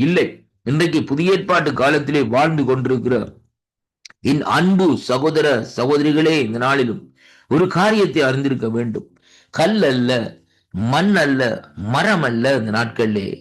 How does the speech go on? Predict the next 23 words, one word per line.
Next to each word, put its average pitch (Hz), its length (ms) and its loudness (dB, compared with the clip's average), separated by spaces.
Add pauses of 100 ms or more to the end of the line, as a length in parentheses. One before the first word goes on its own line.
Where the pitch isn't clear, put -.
(500)
அங்கே 131 300 2 (160)
சொல்லப்படுகிற 165 600 2
காரியம் 120 460 0 (160)
நம்முடைய 180 420 4 (160)
தேவனாகிய 139 640 0 (200)
கர்த்தர் 127 540 -2 (400)
ஒருவரே 147 540 2 (220)
கர்த்தர். 110 400 -2 (160)
அப்படியானால் 135 640 2 (400)
அந்த 147 160 0 (200)
கர்த்தர் 160 440 0 (360)
யாரென்றால் 131 680 0 (400)
அங்கே 131 240 0 (480)
நசரேயனாகிய 143 760 0 (280)
இயேசு 185 320 2 (100)
கிறிஸ்துவை 147 420 0 (140)
தான் 151 220 2
இந்த 120 200 0
வார்த்தை 131 300 0
இந்த 117 160 -2
நாட்களிலே 120 360 0 (120)
குறிக்கிறதை 127 440 0 (120)
பார்க்கிறோம். 101 420 -4